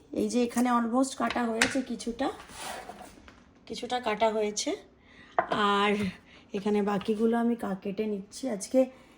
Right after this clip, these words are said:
চিংড়ির মালাইকারি হবে, আর, আর হবে, আহ, খাসির মাংস, মানে যেটা বেবি গোট আমরা এখানে পাই। এটা হচ্ছে মেন কোর্স, দুটো <laughs> চিংড়ির মালাইকারি আর খাসির মাংস।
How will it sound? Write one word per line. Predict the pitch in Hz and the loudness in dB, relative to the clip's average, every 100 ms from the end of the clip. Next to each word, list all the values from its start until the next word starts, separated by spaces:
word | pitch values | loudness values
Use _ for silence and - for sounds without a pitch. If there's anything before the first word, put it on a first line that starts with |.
| - - | -20 -6
চিংড়ির | - 285 294 339 415 - - _ - - - | 4 6 10 8 6 0 -20 _ -20 -20 -4
মালাইকারি | 208 214 240 277 285 302 | 2 6 6 6 4 4
হবে, | 277 269 302 - - - - - - - | 4 4 4 2 -2 -14 -20 -20 -18 -6
আর, | 226 202 196 190 190 190 - - | -2 2 2 2 0 -4 -8 -14
আর | 254 190 190 | -4 0 2
হবে, | 196 220 196 220 226 226 220 - - - | 0 -4 0 0 2 0 -4 -8 -20 -12
আহ, | 202 175 170 - | -10 -10 -12 -8
খাসির | 311 339 403 | 0 2 4
মাংস, | 320 254 - 403 311 | 4 2 -2 -6 -4
মানে | 220 202 | -4 -4
যেটা | 208 | -4
বেবি | 208 220 214 | 2 2 2
গোট | 214 220 214 | -2 -2 -2
আমরা | 202 | -8
এখানে | 202 196 208 202 | -10 -10 -12 -8
পাই। | 196 226 415 - - - - - - | -6 -6 -8 -12 -20 -20 -20 -20 -10
এটা | 254 214 254 | -6 -2 0
হচ্ছে | 254 - - | -2 -4 -6
মেন | 294 220 208 | -2 0 -2
কোর্স, | - 302 427 - - - - | -4 -6 -6 -10 -18 -12 -4
দুটো | 226 220 233 226 214 - - | -2 0 0 0 -4 -10 0
<laughs> | 247 277 254 302 254 | 4 6 8 8 8
চিংড়ির | 254 240 247 262 | 4 4 2 2
মালাইকারি | 254 269 277 330 403 | 0 0 0 2 2
আর | 339 | 2
খাসির | 247 208 190 214 | 0 -6 -6 -6
মাংস। | 214 220 330 | -6 -6 -6